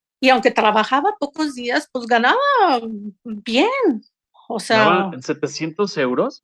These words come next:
Speaker 2: ¿Me decías que
Speaker 1: Ujú.
Speaker 2: para que se, sí, más o menos?
Speaker 1: Sí, setecientos euros entre tres días, a veces tres días y medio, dependiendo los,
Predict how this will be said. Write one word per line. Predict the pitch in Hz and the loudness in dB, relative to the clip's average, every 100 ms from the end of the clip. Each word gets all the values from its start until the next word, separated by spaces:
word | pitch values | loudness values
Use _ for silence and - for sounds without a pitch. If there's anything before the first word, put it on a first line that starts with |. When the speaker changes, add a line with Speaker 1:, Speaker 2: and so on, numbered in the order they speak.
| - | -10
Speaker 2:
¿Me | 127 | -6
decías | 120 - 131 175 | -6 -4 -2 2
que | 220 | 2
Speaker 1:
Ujú. | 254 | 4
Speaker 2:
para | 123 117 | 2 0
que | - | -6
se, | - 127 | -16 -16
sí, | - 143 180 | -6 -2 0
más | 156 - | -2 -4
o | |
menos? | 139 214 - - _ _ - _ | -8 -8 -10 -18 _ _ -20 _
Speaker 1:
Sí, | - - 302 311 | -8 2 4 6
setecientos | 302 294 277 311 320 403 381 | 4 2 0 0 -2 -2 2
euros | 370 370 370 | 0 0 -6
entre | 339 269 - | -6 -6 -4
tres | 247 240 370 370 - | -2 -2 -4 -10 -8
días, | 285 330 339 330 302 | -6 -4 -2 -2 -2
a | 254 | -2
veces | 254 - - | -4 -12 -4
tres | 262 | -2
días | 262 269 | -2 -2
y | 247 | 0
medio, | 262 269 | 2 2
dependiendo | 277 269 247 269 330 | 2 2 2 4 4
los, | 294 | 2